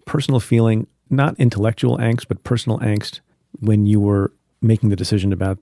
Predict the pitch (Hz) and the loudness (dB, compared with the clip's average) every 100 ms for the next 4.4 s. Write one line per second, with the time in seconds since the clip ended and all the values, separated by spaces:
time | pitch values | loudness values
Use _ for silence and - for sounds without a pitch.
0 | _ 92 101 - 98 98 101 101 101 95 | _ -4 -4 -2 -4 -2 -4 -6 -4 -4
1 | 98 95 92 - _ - 101 98 92 101 | -2 -4 -6 -10 _ -4 -2 0 -2 -6
2 | - - 95 - 101 95 101 92 101 98 | -8 -4 -4 -4 -4 -2 -4 -2 -2 -2
3 | 95 110 _ - _ _ - 139 110 98 | -6 -10 _ -20 _ _ -2 -2 -2 -4
4 | 95 92 58 | -6 -6 -8